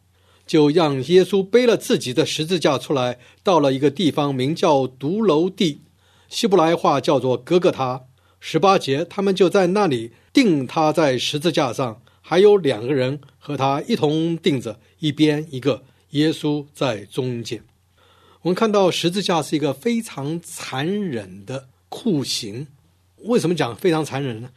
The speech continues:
不是让人很干脆的死哈，用慢慢慢慢的折磨他死。那十字架呢，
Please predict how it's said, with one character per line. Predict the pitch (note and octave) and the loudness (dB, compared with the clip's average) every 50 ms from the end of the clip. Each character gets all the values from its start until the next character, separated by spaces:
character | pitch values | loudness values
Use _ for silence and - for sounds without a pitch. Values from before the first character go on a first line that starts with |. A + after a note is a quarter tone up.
| _ _ _ _ _ | _ _ _ _ _
不 | - A#3+ | -2 -2
是 | A#3 - A#3+ | 2 4 4
让 | A#3 G#3+ F#3 C3+ | 4 4 2 0
人 | C3+ D#3 D3+ D#3+ | -2 -2 -6 -8
很 | - - C#3 C3 - | -10 -10 -10 -6 -2
干 | - G3 G3 F#3+ | 0 0 0 0
脆 | - - G3+ - | 0 0 0 0
的 | - A#2 | 0 -2
死 | - - - A2+ | -8 -10 -14 -16
哈， | - - C#3 - _ _ _ _ _ _ _ _ | -18 -20 -20 -20 _ _ _ _ _ _ _ _
用 | F#3 E3 D#3+ | -4 -2 -2
慢 | F3+ A3 G#3+ F#3 | 0 0 0 0
慢 | F3 F#3 E3+ | 0 -2 -2
慢 | D#3 F3 F3 D#3+ | -2 -4 -4 -4
慢 | D#3+ D#3 C#3+ | -4 -4 -4
的 | C3+ B2+ | -6 -8
折 | - - - D3+ C#3 D3+ F3+ | -8 -8 -4 -2 0 0 0
磨 | G3+ D#3+ A#2+ | 0 -2 -4
他 | G#2+ A#2+ A#2 G#2+ | -4 -8 -10 -12
死。 | G2 - - - - _ _ _ _ _ _ _ _ _ _ _ | -12 -14 -16 -20 -20 _ _ _ _ _ _ _ _ _ _ _
那 | G3 F#3 F3+ F3 D#3 | 0 0 0 0 0
十 | - - - F#3 G3+ | -2 -2 -2 -2 -2
字 | G3 A3+ F#3+ | -2 -4 -4
架 | - A3+ G3 F#3 | -2 -2 0 0
呢， | D#3 D3 B2+ - | 0 -2 -4 -6